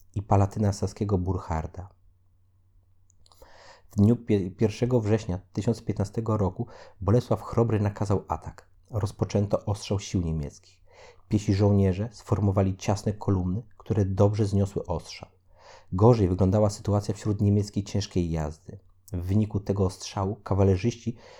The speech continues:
porzucili konie i dołączyli do pieszych wojów. Polacy rzucili się do szturmu. Rozpoczęła się krwawa rzeź. Lepiej chronieni przez kolczugi Niemcy odparli pierwszy atak. Udało im się utrzymać swoje szyki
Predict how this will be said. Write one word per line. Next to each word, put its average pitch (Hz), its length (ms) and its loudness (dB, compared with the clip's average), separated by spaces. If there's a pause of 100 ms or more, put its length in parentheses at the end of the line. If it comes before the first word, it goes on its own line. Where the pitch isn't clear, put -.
(220)
porzucili 104 560 2
konie 101 380 0 (140)
i 95 60 -4
dołączyli 101 480 2
do 95 100 0
pieszych 92 460 -4
wojów. 80 500 -4 (640)
Polacy 107 300 4
rzucili 92 340 -4
się 87 180 -4
do 85 100 -6
szturmu. 82 440 -6
Rozpoczęła 98 480 0
się 98 160 0
krwawa 90 400 -2
rzeź. - 360 -10 (500)
Lepiej 101 320 2
chronieni 98 420 0
przez - 220 -6
kolczugi 98 400 -4
Niemcy 92 400 0 (280)
odparli 90 460 2
pierwszy - 480 -6
atak. - 380 -14 (440)
Udało 107 360 2
im 101 160 -2
się 104 140 -6
utrzymać 107 480 -2
swoje 92 260 -4
szyki - 340 -6